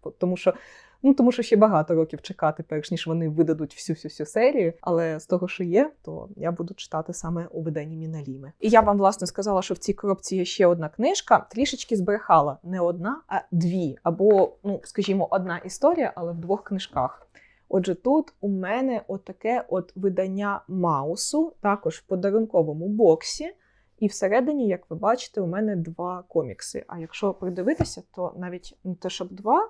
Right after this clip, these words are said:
а от між ними ще є отака от брошурка з міні-коміксом. Саме так в оригіналі Маус і виходив.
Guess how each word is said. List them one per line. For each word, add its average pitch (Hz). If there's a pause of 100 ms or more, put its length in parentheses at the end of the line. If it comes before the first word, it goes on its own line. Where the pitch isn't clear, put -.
а 202
от 240
між 208
ними 233
ще 214
є 196
отака 180
от 170
брошурка 175
з 170
міні-коміксом. 151
Саме 226
так 262
в 226
оригіналі 208
Маус 185
і 175
виходив. 110